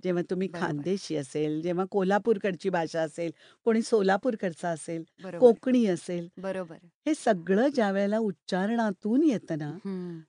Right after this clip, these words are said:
Speaker 1: तेव्हा त्या वाक्याचा अर्थ पूर्ण होतो.
Speaker 2: वा, वा.
Speaker 1: तेव्हा हेच जे माध्यम आहे ना
Speaker 2: हं.
Speaker 1: स्टोरीटेलचं,
Speaker 2: हं.
Speaker 1: हे मला यासाठी महत्वाचं वाटतं,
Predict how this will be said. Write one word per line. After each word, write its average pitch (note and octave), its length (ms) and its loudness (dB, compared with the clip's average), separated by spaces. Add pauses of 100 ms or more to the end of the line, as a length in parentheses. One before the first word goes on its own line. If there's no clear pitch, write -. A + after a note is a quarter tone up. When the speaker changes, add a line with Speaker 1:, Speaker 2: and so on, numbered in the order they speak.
(100)
Speaker 1:
तेव्हा G3+ 420 2
त्या A#3 120 -2
वाक्याचा E3+ 580 -6
अर्थ D3 280 -10
पूर्ण C3+ 320 -12
होतो. B2+ 440 -14 (120)
Speaker 2:
वा, F3 160 -8 (720)
वा. F#3 100 -10
Speaker 1:
तेव्हा A#3+ 340 4
हेच A#3+ 560 2 (280)
जे B3 120 6
माध्यम F#3 500 0
आहे F3+ 100 0
ना D#3 180 -4 (380)
Speaker 2:
हं. F3+ 120 -6
Speaker 1:
स्टोरीटेलचं, D#3 800 -6
Speaker 2:
हं. F#3 360 -10
Speaker 1:
हे G3 140 -8
मला A#3+ 220 0
यासाठी G#3+ 580 0
महत्वाचं A#3+ 540 0
वाटतं, F3+ 380 -4